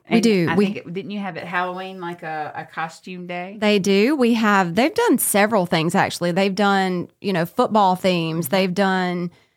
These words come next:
Speaker 1: Valentine's themes. They've done Halloween, Christmas, all of it. So they try to make it fun with,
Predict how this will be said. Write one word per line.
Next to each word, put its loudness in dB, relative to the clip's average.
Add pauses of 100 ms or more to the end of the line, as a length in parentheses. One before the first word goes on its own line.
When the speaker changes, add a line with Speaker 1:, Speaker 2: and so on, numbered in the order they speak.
(160)
Speaker 1:
Valentine's 2
themes. -2
They've -2
done -2
Halloween, 0 (200)
Christmas, -2
all 2
of -4
it. -8 (420)
So 2 (120)
they -2
try 2
to 2
make 2
it -6
fun 2
with, -2